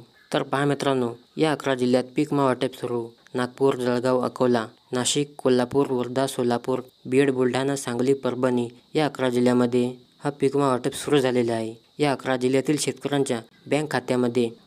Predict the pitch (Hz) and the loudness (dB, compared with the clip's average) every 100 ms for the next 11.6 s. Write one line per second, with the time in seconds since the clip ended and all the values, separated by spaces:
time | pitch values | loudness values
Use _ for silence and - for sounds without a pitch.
0 | - 143 143 135 123 139 131 151 143 139 | -4 -4 -2 -4 0 -2 0 -2 0 0
1 | 127 123 120 113 - - - 135 151 131 | -2 -2 -4 -6 -12 -14 -2 2 2 2
2 | 127 123 - 127 147 135 123 117 113 110 | 2 0 -2 -2 0 0 0 0 -4 -8
3 | 117 _ - 165 156 151 143 135 135 123 | -14 _ -6 -4 -2 -2 0 0 0 0
4 | 120 120 123 _ - - - 156 147 135 | -2 -4 -8 _ -14 -8 -2 0 2 0
5 | 127 127 123 131 127 127 123 - - 131 | 0 -2 -2 2 4 2 -2 -14 -6 -4
6 | 143 143 127 139 135 - 120 120 _ _ | -4 -2 -2 0 -2 -4 -6 -8 _ _
7 | - 139 135 151 151 151 151 - 143 143 | -4 -2 0 -2 0 0 0 -2 -2 -2
8 | 139 135 131 135 143 131 120 120 - - | -2 -4 -4 -2 0 0 -4 -12 -20 -14
9 | - 123 143 151 135 123 143 143 127 151 | -4 0 2 2 0 -2 -6 -2 -2 0
10 | 147 139 127 131 123 127 - - - 127 | 0 0 0 0 -2 -4 -18 -12 -4 -2
11 | 147 143 120 131 123 | -2 -4 -4 -2 -2